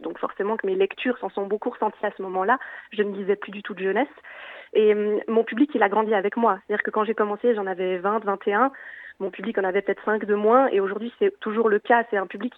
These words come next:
qui me suit. Et je pense qu'aujourd'hui, il y a des booktubeurs ou des booktubeuses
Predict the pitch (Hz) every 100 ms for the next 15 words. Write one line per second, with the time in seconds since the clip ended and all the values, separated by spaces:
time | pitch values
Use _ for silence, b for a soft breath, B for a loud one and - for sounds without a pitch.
0 | - 202 196 - - 254 - 196 - 240
1 | - 196 196 208 220 240 190 180 180 175
2 | _ 185 202 - 208 226 226 196 190 -
3 | - 202 226 220